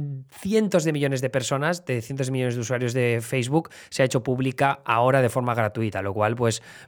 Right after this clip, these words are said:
eh, pone los números de teléfono, direcciones de correo electrónico, nombre y apellidos de un montón de gente en público, lo cual puede tener repercusiones bastante negativas para esas personas. Pero... Eh, hablando de repercusiones negativas para personas,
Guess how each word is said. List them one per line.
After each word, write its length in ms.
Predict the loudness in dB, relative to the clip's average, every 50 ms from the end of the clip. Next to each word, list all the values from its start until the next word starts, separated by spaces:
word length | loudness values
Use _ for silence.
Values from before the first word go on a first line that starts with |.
| _ _ _ -6
eh, 200 | -2 0 0 0
pone 280 | 2 2 4 4 4 4
los 120 | 4 2
números 220 | 2 0 0 0
de 60 | -2 -4
teléfono, 440 | -4 -2 -2 0 -2 0 -2 0
direcciones 380 | 0 2 0 0 0 0 -2 -2
de 80 | -2 -2
correo 240 | 0 0 2 2
electrónico, 960 | 2 2 0 -2 -2 0 0 0 0 -2 -2 0 2 2 4 2 2 0 -2 -4
nombre 360 | -4 -2 0 0 0 2 0 2
y 80 | 0
apellidos 400 | 0 0 0 0 2 2 2 0
de 200 | 0 -4 -4 -6 -6
un 80 | -4
montón 260 | -4 -2 -2 -2 0
de 80 | 0 0
gente 380 | 0 0 -2 0 0 0 0 -2 -8 -16 -18 -18 -20 -12 _
en 220 | 0 0 0 0 0
público, 600 | 0 0 0 0 0 2 2 0 0 -2 -10 _
lo 160 | -2 -2 0
cual 180 | 2 2 2 2
puede 220 | 2 2 0 2
tener 240 | 2 2 0 2 2
repercusiones 500 | 2 0 -2 -4 -4 -4 -4 -4 -4 -2
bastante 300 | -4 -4 -4 -4 -4 -4
negativas 400 | -4 -2 -4 -4 -2 -2 -4 -2
para 120 | -2 -6
esas 160 | -4 -4 -8 -6
personas. 500 | -6 -4 -4 -2 -4 -4 -8 -12 -16 _ -20 -20 -20 -20 _ _
Pero... 480 | 4 4 4 4 2 0 -4 _ _ _ _ _ _ _ -6
Eh, 200 | -2 2 2 4
hablando 280 | 4 4 4 4 4
de 120 | 4 4 4
repercusiones 580 | 2 2 0 -2 -4 -2 -4 -2 0 0 0
negativas 380 | 2 2 0 2 2 0 0 0
para 180 | 0 0 0 0
personas, 480 | -2 -4 -2 -2 0 0 -2 -2 -4